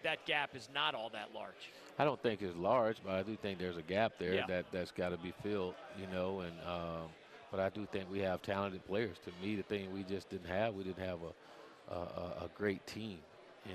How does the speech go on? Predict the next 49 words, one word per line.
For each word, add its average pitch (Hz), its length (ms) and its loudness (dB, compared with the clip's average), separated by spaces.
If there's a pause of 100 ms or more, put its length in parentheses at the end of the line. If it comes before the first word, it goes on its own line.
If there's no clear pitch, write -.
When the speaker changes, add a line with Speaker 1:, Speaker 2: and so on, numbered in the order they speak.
Speaker 2:
know, 90 140 0
and 87 100 -6
it's 82 100 -10
so 98 220 -6
important 95 460 -6
that, 92 240 0 (500)
um, 92 420 2 (400)
our 92 80 0
guys 95 320 4
understand 101 640 -2
and, 90 100 -6
and 90 400 -12
we, 92 300 -6 (120)
we 98 80 -6
become 98 440 -2
a 85 80 -2
football 92 440 -4 (100)
team, 85 200 -8 (380)
you 95 160 -8
know. 90 180 -6 (160)
Um, 87 280 -4 (420)
I 85 80 -6
think 101 260 -4
when 98 160 -6
you 101 60 -4
see 104 440 -2
and 92 80 -6 (220)
watch 101 220 -4
what 92 180 -4
they've 101 220 0
done, 101 320 2
you've 95 100 -8
seen 101 240 -6
a, 90 120 -4 (200)
a, 87 360 -4
a - 40 -2
complete 107 500 -6
football 95 440 -8
team. 90 200 -8 (540)
And 90 180 -4
that's 95 220 0
what 95 120 -4
we're, 98 260 -2 (200)
we're 92 80 -4
working 95 380 -2
to 87 60 -8
get 95 120 4
our 92 160 4
guys 92 260 2